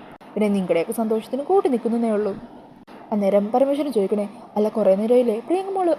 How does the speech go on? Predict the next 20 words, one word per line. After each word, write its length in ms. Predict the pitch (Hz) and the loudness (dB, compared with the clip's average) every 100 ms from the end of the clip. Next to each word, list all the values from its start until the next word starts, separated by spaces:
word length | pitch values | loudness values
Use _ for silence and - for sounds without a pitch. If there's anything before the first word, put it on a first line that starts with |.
| - | 0
അവിടെ 260 | 226 196 202 | 0 0 -2
അടുക്കളയിൽ 380 | 202 185 196 208 | -2 -2 0 0
ജോലി 280 | 202 214 202 | 2 2 2
ചെയ്യുന്നു, 280 | 214 202 202 - - - - | 0 -2 -6 -10 -20 -14 -6
ആരെങ്കിലും 400 | 208 190 208 226 | -2 -2 0 0
സഹായം 380 | 349 359 415 311 | 0 -2 -2 -2
വേണോന്ന് 260 | 226 226 | -2 0
ചോദിച്ചായിരുന്നോ?" 640 | 233 208 226 220 202 196 208 - - - - - | 2 0 0 0 -2 -6 -8 -14 -20 -20 -20 -6
ഈ 40 | 220 | -4
സമയം 280 | 196 208 | -2 -2
മുത്തശ്ശി 280 | 214 208 202 | -2 -2 0
പറയണേ, 260 | 226 208 202 - - 294 | 0 0 -4 -8 -6 0
"ഒരു 120 | 311 | 2
മിനിറ്റ്, 240 | 240 196 - | 2 0 -2
ഞാൻ 200 | 202 185 | -2 0
പോയി 120 | 202 233 | 0 0
പ്രിയങ്ക 240 | 349 370 | -2 -2
മോളോടൊന്ന് 360 | 285 208 208 220 | -2 0 0 0
ചോദിച്ചിട്ട് 340 | 208 196 208 | 0 0 0
വരാം." 340 | 208 196 - | 0 0 -6